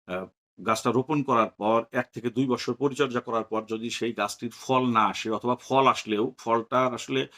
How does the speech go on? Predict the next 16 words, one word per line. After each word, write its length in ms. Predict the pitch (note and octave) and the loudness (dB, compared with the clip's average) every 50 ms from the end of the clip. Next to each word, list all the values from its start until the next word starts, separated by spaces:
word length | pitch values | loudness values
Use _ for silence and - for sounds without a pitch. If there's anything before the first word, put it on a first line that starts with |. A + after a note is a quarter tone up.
| - - - _ - | -20 -20 -20 _ -8
এত 140 | B2 - | -4 -2
নিম্নমানের 560 | C3 B2+ C#3 C#3+ D3 D3 C#3+ C3+ B2+ B2+ B2 G#2+ | 2 2 4 4 4 4 4 4 4 4 2 0
হয়ে 200 | G#2 A#2 B2+ B2+ | 2 0 0 2
যায় 220 | G#2+ A2 A2 - - - _ _ _ _ _ | 2 0 0 -2 -4 -12 _ _ _ _ _
যে 160 | - G#2 A2 | -2 -2 -2
টক 420 | G#2 - _ - C3+ C3 C3 C3 - A#2 | -2 -2 _ 2 4 4 4 2 0 -2
বা 380 | A2+ A#2 A#2+ A#2+ A2+ G#2 A2 A2 | 2 4 4 6 6 4 2 2
others 180 | A#2+ A2+ - - - | 0 -2 -2 -2 -2
কোনো 160 | A2+ A#2 A#2+ | 0 0 0
প্রবলেম, 420 | A2 - A#2 G#2+ G#2 A2 A2 G#2+ A2 - _ _ _ _ _ _ _ _ | 2 2 0 2 2 2 0 0 -2 -8 _ _ _ _ _ _ _ _
উম, 220 | F#2+ G2+ G2+ G2 F#2+ F2+ - - | -8 -6 -6 -4 -6 -8 -10 -2
খাওয়া 200 | - C#3 C#3+ C#3 | 2 4 6 6
যাচ্ছে 260 | B2 G#2+ - - - - | 4 4 0 -2 -8 -8
না, 100 | E2+ D#2 - _ _ _ _ _ _ _ _ | -8 -10 -18 _ _ _ _ _ _ _ _
সেক্ষেত্রে 460 | - - - C3+ B2+ C#3 - - - C#3+ | -18 -12 -10 -6 -6 -6 -6 -2 -2 -2
আসলে 320 | C3 - - D3 C#3 C#3 | -2 -2 -2 0 2 2